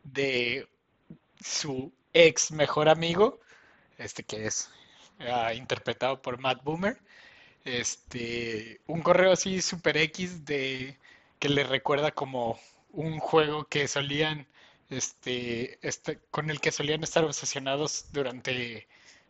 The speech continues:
este, universidad. Y cuando logra resolver el acertijo,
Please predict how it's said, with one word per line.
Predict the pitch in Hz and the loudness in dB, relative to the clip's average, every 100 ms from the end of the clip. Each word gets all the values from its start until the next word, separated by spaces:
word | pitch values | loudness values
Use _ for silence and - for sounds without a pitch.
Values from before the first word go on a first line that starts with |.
| _ | _
este, | 123 104 - _ 113 107 110 117 | -12 -12 -14 _ -4 -2 -2 -4
universidad. | 117 123 117 113 131 170 - _ _ - - - - - - | -4 -8 -8 -6 2 4 4 _ _ -16 -14 -14 -16 -16 -4
Y | 143 | -4
cuando | 135 147 151 147 | 2 4 4 2
logra | 147 151 156 | 2 2 0
resolver | 156 156 135 135 | 0 0 0 2
el | 156 | 4
acertijo, | 151 - 131 - 165 - 214 - | 4 4 -2 -2 -2 2 2 2